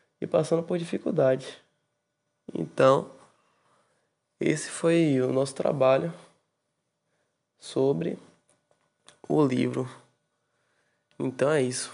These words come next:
Fiquem com Deus e até o próximo. Infelizmente, hoje em dia ainda passamos pela mesma situação, mesmo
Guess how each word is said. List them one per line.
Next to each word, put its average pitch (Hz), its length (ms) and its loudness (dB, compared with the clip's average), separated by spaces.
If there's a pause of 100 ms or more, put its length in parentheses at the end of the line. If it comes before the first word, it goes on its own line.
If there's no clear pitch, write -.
(160)
Fiquem - 320 -8
com 135 200 0
Deus 139 540 -2 (460)
e - 40 -4
até 139 240 -2
o 147 80 0
próximo. - 460 -4 (1700)
Infelizmente, 151 840 6
hoje 165 160 0
em 170 80 -4
dia 147 260 2
ainda 170 260 2
passamos 151 460 -4
pela 156 180 4
mesma 151 200 6
situação, 139 600 2
mesmo 185 380 -2